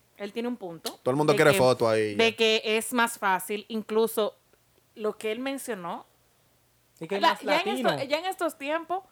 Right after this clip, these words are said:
Speaker 1: hay una gran parte, a, a la gran, a la gran parte del niño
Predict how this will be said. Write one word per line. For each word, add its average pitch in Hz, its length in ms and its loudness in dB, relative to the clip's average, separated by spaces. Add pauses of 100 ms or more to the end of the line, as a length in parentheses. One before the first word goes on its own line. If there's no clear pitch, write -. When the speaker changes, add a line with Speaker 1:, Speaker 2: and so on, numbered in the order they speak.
(600)
Speaker 1:
hay 233 180 0
una 269 180 0
gran 240 300 0
parte, 262 580 -2 (640)
a, 220 120 -4
a - 20 -2 (180)
la 214 120 -2
gran, 233 180 -2
a 233 80 -2
la 214 60 -2
gran 240 180 -4
parte 285 200 -4
del 240 220 -4
niño 330 380 -10